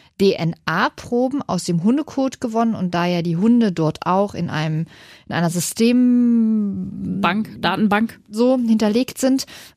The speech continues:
Speaker 1: ähm, wird dann ermittelt, welcher Hund das ist. Also Nala hat eben auf den Gehweg gepupst und da wird dann ein Strafzettel kommen. Und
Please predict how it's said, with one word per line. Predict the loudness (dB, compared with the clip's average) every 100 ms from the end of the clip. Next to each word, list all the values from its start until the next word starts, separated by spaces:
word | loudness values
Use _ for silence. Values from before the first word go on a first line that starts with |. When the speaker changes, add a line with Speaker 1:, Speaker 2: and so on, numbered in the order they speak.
| 0
Speaker 1:
ähm, | 2 4 4 4 0
wird | -4 0
dann | 0
ermittelt, | 4 4 4 0 0
welcher | 0 0 0
Hund | 0
das | -2
ist. | -4 -6 -4
Also | -4 -2
Nala | 0 0 0
hat | -2 -2
eben | -4 -4
auf | -6
den | -4 -2 -4 -6 -4
Gehweg | -2 -2
gepupst | -6 -6 -6 -4 -8 -2
und | -2 -2 -4 -12 -4
da | 0 0 0 -6 _ _
wird | -6 -2
dann | -2 0
ein | -2
Strafzettel | -2 -4 -8 -8 -8 -8 -8 -10
kommen. | -8 -6 -4
Und | -4